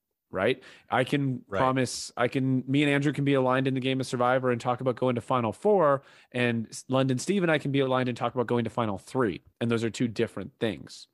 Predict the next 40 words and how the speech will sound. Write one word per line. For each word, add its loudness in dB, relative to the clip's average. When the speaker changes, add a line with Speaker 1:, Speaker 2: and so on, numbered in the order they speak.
Speaker 2:
Right. -2
But -2
then 2
Speaker 1:
Right? 2
Speaker 2:
you 2
guys 2
are -2
still -2
gonna 0
talk -2
at -10
some -12
point -4
and -12
say, -2
"Hey," 0
like, -10
I 0
was, -8
Andrew -2
mentioned -4
that, -6
that, 0
like, 0
it 0
might 0
come -8
out. 2
So -6
that's 0
what 0
I 2
mean. 0
I, 0
in -6
her 0
defense, -2
I 2
don't -2
Speaker 1:
Yep. -4